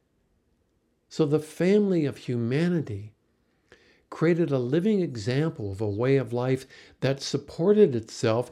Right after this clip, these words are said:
without the presence of consciousness. It exists under the domain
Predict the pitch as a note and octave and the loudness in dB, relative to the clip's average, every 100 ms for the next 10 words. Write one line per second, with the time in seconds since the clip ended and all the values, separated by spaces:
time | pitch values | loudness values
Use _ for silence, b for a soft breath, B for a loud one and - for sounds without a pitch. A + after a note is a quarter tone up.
0 | B B C#3+ F3 F3+ - - E3+ A#3 B3 | B B 4 4 4 -4 -4 0 0 -2
1 | - C#3+ - C3 A#2 A2 G2+ G2+ - - | -6 -10 -4 -4 -4 -4 -4 -8 -10 -12
2 | A#2 A2+ G#2+ G#2 - G2+ F2 - - b | -8 -8 -8 -10 -8 -10 -10 -16 -20 b
3 | b b b b b _ _ _ _ _ | b b b b b _ _ _ _ _
4 | _ _ _ _ F3 A#3+ - C#3+ C3 A2 | _ _ _ _ 6 6 2 -6 -6 -4
5 | G2+ A#2 A#2+ - - - G3 G#3 G#3+ D#3+ | -2 -2 -4 -14 -20 -2 2 2 2 2
6 | G#2+ A2 G#2+ B2 F3+ G3 C3+ A2 | 2 0 0 2 2 4 2 0